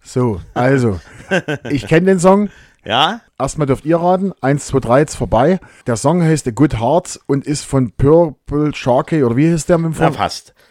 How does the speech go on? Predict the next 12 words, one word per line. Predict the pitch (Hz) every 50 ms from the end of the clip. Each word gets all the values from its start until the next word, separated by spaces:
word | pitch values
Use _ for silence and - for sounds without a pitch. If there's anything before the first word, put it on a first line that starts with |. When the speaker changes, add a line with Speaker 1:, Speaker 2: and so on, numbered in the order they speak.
| - - _ _ _
Speaker 2:
Fergal | _ - 147 156 175 180 175 170 160 147
Sharkey. | - - 139 - 156 185 - 151
Speaker 1:
Fergal | 165 180 185 139 156 151
Sharkey, | 131 - - 120 123 117 131 117 98 95
ja. | 98 98 92 80 - - - _
Speaker 2:
Platz | - 117 131 160 - - - -
vier | - - 135 151 175 180 - -
am | 120 127 127 -
dreizehnten | - - 113 135 135 - 135 127 120 120
ersten | - - 104 110 - -
neunzehnhundertsechsundachtzig. | 113 104 95 104 87 - 92 - - 90 - - - - - - - - _ - _ -
A | -